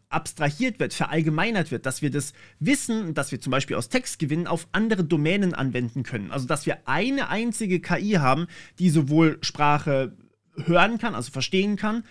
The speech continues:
diese dann in Text übersetzen kann, den Text verarbeiten kann, Entscheidungen finden kann, also was soll ich als nächstes tun, daraus dann wieder Text generieren kann und daraus dann Sprache generieren kann. Im Endeffekt das, was bei Siri hundertfünfzig verschiedene Modelle tun.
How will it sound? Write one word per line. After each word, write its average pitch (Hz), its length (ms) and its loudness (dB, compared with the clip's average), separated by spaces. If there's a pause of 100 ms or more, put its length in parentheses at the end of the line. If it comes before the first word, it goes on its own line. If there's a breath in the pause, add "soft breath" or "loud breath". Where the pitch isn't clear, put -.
(340 loud breath)
diese 208 240 4
dann 151 420 2
in 147 200 0
Text 226 280 -2
übersetzen 185 440 0
kann, 190 220 -2
den 139 160 -4
Text - 260 -4
verarbeiten 175 600 -2
kann, 160 320 -4
Entscheidungen 190 760 2
finden 139 300 -2
kann, 165 140 0
also 143 180 -2
was 131 160 -4
soll 147 160 2
ich 147 120 0
als 147 180 -2
nächstes 151 320 -4
tun, 214 260 0 (280 loud breath)
daraus 233 400 2
dann 190 200 4
wieder 170 180 2
Text - 300 -6
generieren 175 480 2
kann 170 140 0
und 240 300 0
daraus 220 360 4
dann 190 160 0
Sprache 175 320 -2
generieren 139 340 0
kann. 127 140 0
Im 147 80 2
Endeffekt 185 320 0
das, 156 160 -2
was 156 100 -2
bei 147 140 0
Siri 165 280 2
hundertfünfzig 170 600 0
verschiedene 196 360 0
Modelle 131 360 0
tun. 170 200 -4